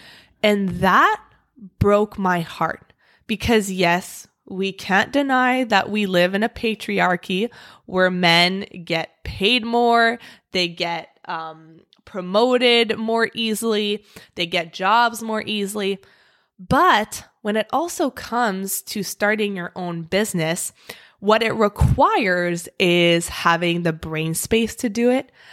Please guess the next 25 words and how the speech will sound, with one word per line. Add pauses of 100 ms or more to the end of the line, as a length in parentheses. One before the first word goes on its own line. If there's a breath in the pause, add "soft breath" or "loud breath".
(140 loud breath)
having
the
confidence, (280 loud breath)
the (100)
energy,
right?
Fueling
your
body
properly
so
that
you're
not
hungry
all
the
time.
You're
not
always
thinking
about
food.
And